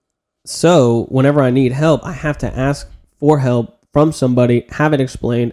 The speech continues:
have it laid out, you know, with some, almost like just like a, a plan. You know, if I'm, if I'm trying to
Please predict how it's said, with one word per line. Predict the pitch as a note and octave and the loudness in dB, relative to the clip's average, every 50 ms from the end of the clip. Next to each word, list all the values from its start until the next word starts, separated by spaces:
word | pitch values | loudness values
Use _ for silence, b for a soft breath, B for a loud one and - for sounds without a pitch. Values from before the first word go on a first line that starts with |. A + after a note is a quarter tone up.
| - - | -8 -6
have | B2 D3 D#3 D#3 | -2 0 0 2
it | D3 B2+ A#2 - - | 2 0 0 -2 -6
laid | - B2 A#2+ A#2 B2 C#3+ D#3 D3+ | -8 -8 -4 0 2 4 4 4
out, | C3 A#2 A#2 A2+ A#2 - - _ - | 2 0 -2 -6 -8 -8 -12 _ -8
you | - C3 B2+ | -4 -2 0
know, | B2 A#2+ A#2 A#2 A2+ - | 2 2 2 0 0 -2
with | - A#2 C3 B2+ A#2 | 0 2 2 2 2
some, | - - B2+ A#2+ A#2 A2+ G#2 - - _ _ _ _ _ _ _ _ _ _ _ _ | 0 0 0 0 0 -2 -4 -6 -10 _ _ _ _ _ _ _ _ _ _ _ _
almost | - D3+ F3 D#3+ - | 0 2 2 2 2
like | D3 B2 A#2 | 0 -2 0
just | A#2 C3 C3+ - | -2 -2 0 0
like | B2+ G2 F2+ - | -2 -4 -4 -8
a, | C#2 - _ _ _ | -12 -14 _ _ _
a | - | -20
plan. | - _ - - A2 G#2+ C3 D3+ F#2+ C#2+ - - - _ _ _ _ _ _ _ _ _ _ | -18 _ -14 -8 -4 -2 -2 -2 -2 -4 -8 -18 -20 _ _ _ _ _ _ _ _ _ _
You | - B2 | -4 -2
know, | A#2+ A#2 G2+ | 0 0 0
if | A#2 - | 0 0
I'm, | - B2+ C#3 D3 C#3 C3 - - - | 2 2 2 2 2 0 -2 -6 -8
if | - - - | -8 -4 0
I'm | C3 C#3+ D#3 D#3 | 0 0 0 0
trying | - D#3+ D3+ D3+ C#3+ C#3+ C#3 - | 0 0 2 2 2 0 0 -2
to | - C#3 C3 B2+ B2 B2 A#2+ B2 | 0 2 2 4 4 2 2 0